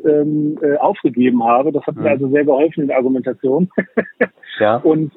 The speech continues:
Speaker 1: eben der, der zweite Punkt war, dass wir gesagt haben, okay, für das lokale Fahren in der Stadt und, äh, Kurzstrecken ist das ja so oder so, äh, kein Problem. Ähm, und die langen Strecken machen wir dann mit dem Zug
Speaker 2: Mhm.
Speaker 1: oder mit dem, mit der,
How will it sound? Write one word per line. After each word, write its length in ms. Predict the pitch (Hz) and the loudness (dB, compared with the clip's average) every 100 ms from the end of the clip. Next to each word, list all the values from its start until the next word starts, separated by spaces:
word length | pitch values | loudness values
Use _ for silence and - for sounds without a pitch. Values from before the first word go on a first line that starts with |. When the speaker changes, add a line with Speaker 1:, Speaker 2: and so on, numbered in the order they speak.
| - | 0
Speaker 1:
eben 220 | 151 151 | 0 0
der, 100 | 151 _ | -2 _
der 140 | - 147 | -6 -2
zweite 320 | - 160 180 | 2 2 0
Punkt 300 | - 170 156 | 0 -2 0
war, 180 | 147 151 | 2 2
dass 160 | 151 - | 0 -4
wir 80 | |
gesagt 320 | 143 135 147 - | -2 0 -2 -2
haben, 240 | 143 160 | -4 -4
okay, 300 | 175 151 139 | -4 0 0
für 180 | - 143 | -2 -8
das 140 | 131 - | -8 -8
lokale 480 | 143 - 135 175 185 | -6 0 2 2 0
Fahren 400 | - 147 156 170 | 2 2 2 -2
in 100 | 143 | -6
der 120 | 135 | -4
Stadt 280 | - 147 160 _ | -2 -2 -2 _
und, 260 | 156 139 127 | -12 -12 -10
äh, 240 | 165 135 127 | -6 -4 -4
Kurzstrecken 600 | - 165 - 147 143 147 _ _ _ _ | -4 -6 -4 -6 -6 -12 _ _ _ _
ist 180 | - - | -6 -2
das 120 | 160 - | -4 0
ja 120 | 143 | 0
so 140 | 139 | 2
oder 200 | 156 143 | 4 2
so, 320 | 120 147 165 160 | 2 2 2 2
äh, 160 | 139 - | 0 0
kein 140 | 139 131 | -2 -2
Problem. 540 | 127 127 147 180 190 _ _ _ _ _ | -4 0 2 0 -2 _ _ _ _ _
Ähm, 480 | 143 143 147 147 147 | 0 2 0 -6 -8
und 240 | - 147 - | -6 -6 -4
die 60 | 156 | -2
langen 300 | 135 160 170 | 0 -2 -4
Strecken 320 | - 156 156 | -2 -4 -2
machen 220 | 151 165 | -4 -2
wir 60 | 151 | -2
dann 120 | 147 | -2
mit 100 | 143 | -4
dem 140 | 135 131 | -8 -8
Zug 260 | 143 139 - _ _ - | -4 -4 -6 _ _ -4
Speaker 2:
Mhm. 200 | 156 147 | 2 4
Speaker 1:
oder 120 | 143 131 | 4 2
mit 140 | 135 | 0
dem, 260 | 131 131 120 _ | -2 -2 -6 _
mit 160 | 139 | -6
der, 120 | 139 | -2